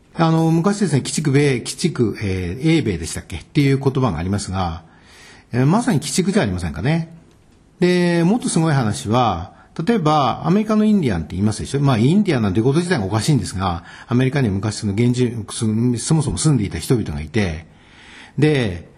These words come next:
それが、いわゆるその、まあ、あの、イギリス人というか、アングロサクソンというか、まあ、そういう人たちが入り込んできて、結局全部殺してしまって、えー、人の土地を全部自分のものにしてるわけですよ。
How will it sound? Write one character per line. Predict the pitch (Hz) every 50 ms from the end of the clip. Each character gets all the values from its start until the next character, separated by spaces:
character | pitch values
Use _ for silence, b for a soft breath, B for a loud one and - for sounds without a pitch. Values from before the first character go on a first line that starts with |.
| b b b
そ | - - 180 190
れ | 196 214 214 214 214 208 208 208 202 196
が、 | 185 214 214 208 190 170 160 147 135 127 123 135
い | 160 170
わ | 185 202 208
ゆ | 196
る | 147 127
そ | 143
の、 | 117 110 101 95 85 -
ま | 117 135 135 107 101 85 - - -
あ、 | - - - - - 104
あ |
の、 | 101 104 107
イ | 113
ギ | 120 123
リ | 123 127
ス | 127 -
人 | 117 107 87 -
と | 98
い | 82
う |
か、 | - 87 85 B B B B B
ア | 107 110
ン | 113 117
グ |
ロ | 107 101
サ | - 113
ク | -
ソ | - 95
ン | 76
と | -
い | 82
う |
か、 | 87
ま | 95 92
あ、 | 87
そ | - - 117
う | 110
い |
う | 107
人 | - 101
た | 82
ち | - 85
が | 82
入 | - 120 113 107
り | 107
込 | - 117 92
ん | 78
で | 78
き | -
て、 | - 208 208 175 113 90 - B B B B B B B B B -
結 | 190 185 185
局 | 202 196 180
全 | 185 214 202 147
部 | -
殺 | 131 120 131 120 -
し |
て | 131
し | - -
ま | 120 113 113
っ |
て、 | - - - 180 160 123 90 78 B B B B B B B -
え | 131 135 131 131 127 127 123
ー、 | 123
人 | 117 - - 151
の | 147 139
土 | 135 135 117
地 | 127 139
を |
全 | 117 135 160 147
部 | 113
自 | 95 110 113
分 | 123 127 123
の | 123
も | 120 123
の | 120 101
に | 76
し | -
て | - 85
る | 85
わ | 82 76
け | 76
で | 78 -
す | -
よ。 | 80 -